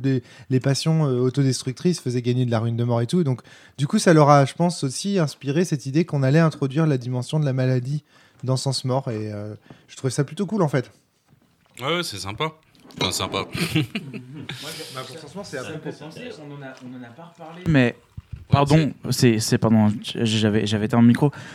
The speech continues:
Speaker 3: Euh, on, on n'a pas reparlé, alors là, c'est un peu personnel, hein, ce que je vais dire, mais c'est parce que c'est quelque chose que je vis actuellement et tout.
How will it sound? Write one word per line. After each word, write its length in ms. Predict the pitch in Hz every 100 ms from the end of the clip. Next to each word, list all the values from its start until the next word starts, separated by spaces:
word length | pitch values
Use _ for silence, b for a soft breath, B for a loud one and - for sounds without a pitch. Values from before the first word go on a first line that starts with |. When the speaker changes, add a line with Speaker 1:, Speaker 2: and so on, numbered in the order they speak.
| B _ 113
Speaker 3:
Euh, 120 | 117
on, 200 | 113 117
on 100 | 117
n'a 200 | 113 120
pas 180 | - 156
reparlé, 360 | - 135 143
alors 320 | 135 120 120 113
là, 240 | 123 123
c'est 180 | - 113
un 60 |
peu 120 | 110 135
personnel, 380 | 131 - 131
hein, 100 | 123
ce 120 | 113 -
que 80 |
je 80 | 107
vais 100 | 104
dire, 220 | 117 147
mais 140 | 120 104
c'est 100 | -
parce 160 | 104
que 100 | 113
c'est 100 | 104
quelque 140 | - 98
chose 140 | 104
que 100 | -
je 100 | 101
vis 120 | 104
actuellement 520 | 110 - 104 98 107 104
et 40 |
tout. 180 | -